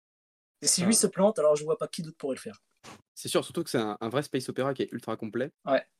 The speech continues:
Speaker 2: Et, et moi qui suis un grand fan de S F, genre, j'adore ça, j'ai regardé quasiment tous les films S F qui sont bien dans le monde, euh, bah, je pense que ça peut vraiment avoir de la gueule. Et, euh, foncez le voir quand il sort, quoi. Moi, le jour de la sortie, vous me voyez plus.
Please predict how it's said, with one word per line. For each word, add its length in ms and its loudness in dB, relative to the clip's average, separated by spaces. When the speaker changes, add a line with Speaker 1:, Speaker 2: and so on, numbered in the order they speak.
Speaker 2:
Et, 320 -2
et 40 2
moi 200 2
qui 80 -14
suis 100 -8
un 40 -4
grand 180 -4
fan 220 -4
de 80 -2
S 160 -4
F, 260 -6
genre, 100 -16
j'adore 200 -8
ça, 180 -6
j'ai 120 -10
regardé 180 -2
quasiment 240 -6
tous 140 -10
les 40 -6
films 160 -6
S 140 -8
F 60 -10
qui 100 -20
sont 100 -12
bien 160 -10
dans 140 -16
le 60 -20
monde, 160 -16
euh, 320 -8
bah, 60 -8
je 60 -18
pense 140 -8
que 260 -6
ça 100 -10
peut 80 -10
vraiment 180 -4
avoir 140 -4
de 40 -4
la 100 -2
gueule. 240 -4
Et, 180 -2
euh, 60 -4
foncez 320 -10
le 80 -8
voir 180 -8
quand 180 -12
il 40 -12
sort, 240 -12
quoi. 160 -20
Moi, 100 0
le 80 0
jour 160 0
de 40 -4
la 80 2
sortie, 380 -8
vous 100 -6
me 60 -2
voyez 200 -2
plus. 160 -18